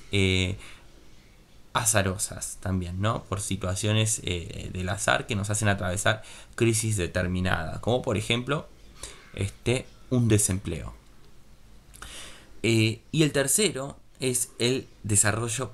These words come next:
personal. Desarrollo personal, mm, ahí está enfocado. Desarrollo personal que tiene que ver, dijimos, con aquellas personas que no tienen ningún problema en puntual, pero quieren mejorar, explotar sus potencialidades,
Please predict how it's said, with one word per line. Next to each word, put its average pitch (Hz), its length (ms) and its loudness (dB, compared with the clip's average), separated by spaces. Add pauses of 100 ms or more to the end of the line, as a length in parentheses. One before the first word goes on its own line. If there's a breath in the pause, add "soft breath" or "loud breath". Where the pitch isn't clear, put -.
(120)
personal. 90 520 0 (320)
Desarrollo 110 540 2
personal, 147 560 2 (380)
mm, - 100 -6 (180)
ahí 101 220 -2
está 104 160 -2
enfocado. 104 440 -4 (280 loud breath)
Desarrollo 113 500 2
personal - 560 0
que 113 120 -4
tiene 110 240 0
que 107 120 0
ver, 123 220 4
dijimos, 120 460 0 (320 loud breath)
con 135 360 2
aquellas 120 320 -4
personas 127 400 -2
que - 100 -4
no 101 120 -2
tienen 107 320 2
ningún 104 320 2
problema 127 460 0
en 123 100 -2
puntual, 147 600 0 (280 loud breath)
pero 233 280 2
quieren 151 380 0 (120)
mejorar, 131 640 0
explotar 143 580 0
sus 127 140 -2
potencialidades, 120 880 0